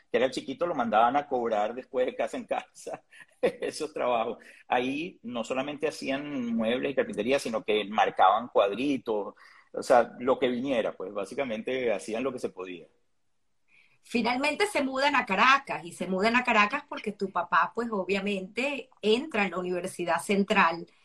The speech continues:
Speaker 2: de Venezuela a estudiar ingeniería, y pues pasa el paro, como usualmente o sucedía, creo que era por el cincuenta y uno, cincuenta y dos, y termina estudiando afuera. Si quieres, cuento un poco resumidamente esa historia, porque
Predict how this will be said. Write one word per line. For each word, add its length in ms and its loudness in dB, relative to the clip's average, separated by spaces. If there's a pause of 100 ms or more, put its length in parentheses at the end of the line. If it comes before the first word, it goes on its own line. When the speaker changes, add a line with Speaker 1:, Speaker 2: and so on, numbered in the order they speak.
(200)
Speaker 2:
de 120 6
Venezuela 600 4
a 40 2
estudiar 480 -4
ingeniería, 840 4 (520)
y 600 0
pues 540 2 (460)
pasa 400 10
el 300 -2
paro, 440 8 (300)
como 500 -14 (220)
usualmente 800 4
o 80 6
sucedía, 640 0
creo 200 0
que 80 2
era 140 2
por 160 2
el 160 4
cincuenta 800 -2
y 200 -18
uno, 240 -2
cincuenta 560 -2
y 80 -12
dos, 440 -2 (720)
y 480 2
termina 380 8
estudiando 500 2
afuera. 440 4
Si 120 -4
quieres, 240 4
cuento 260 2
un 140 -2
poco 260 2
resumidamente 720 0
esa 140 -2
historia, 560 0
porque 400 2